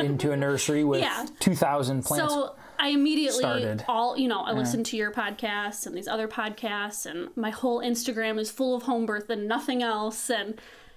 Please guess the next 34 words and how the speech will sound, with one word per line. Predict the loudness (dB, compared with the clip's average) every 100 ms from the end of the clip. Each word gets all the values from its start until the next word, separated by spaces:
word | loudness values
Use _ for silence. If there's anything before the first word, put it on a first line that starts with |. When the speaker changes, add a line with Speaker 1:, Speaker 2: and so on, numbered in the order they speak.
| -20 -20 -20 -4
Speaker 2:
I | -2 -2 -4 -8 _ -10
just | -4 -4 -4 -10 -16
kind | -6 -2 0
of | -2
immersed | -2 -2 -2 0
myself | 2 2 0 -2 0
in | 0
it | 0
right | 0 -2 -2
away, | -2 -2 -2 -2
and | 0
it | -2
just | 0 -2 -2 -4
felt | -2 -2 -4
so | -6 -6 -4 -4 -2 0 0 0 -4 -10 -20 _ _ _ _ _ _ _
right, | -8 -2 -2 -2 -4
though. | -2 0 0 0 0
And | 2 0 -4 -10 -2
I | 0
think | 0 0
one | 0 0
of |
the | 0
big | -2 -6 -6
things | -4 0 0 -2 -4 -6 -8 -16
for | -4 0
me | 0 0 0 -2
was | -2 -2 -2 -4 -6 -8 -8
the | -4
second | -2 -2 0 0
I | 2
dipped | 0 -2 0
my | -2 -2
toe | -4 -6 -6 -6 -8